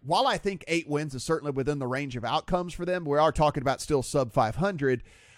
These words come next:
Um, I, I'm not jumping up and down. I'm not running to bet the seven.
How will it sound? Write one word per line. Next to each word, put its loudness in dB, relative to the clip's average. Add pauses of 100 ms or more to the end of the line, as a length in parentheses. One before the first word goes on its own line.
(140)
Um, 4 (640)
I, 2
I'm 6
not 4
jumping 6
up 2
and -4
down. 2
I'm 0
not 2
running 0
to -2
bet -2
the -8
seven. -4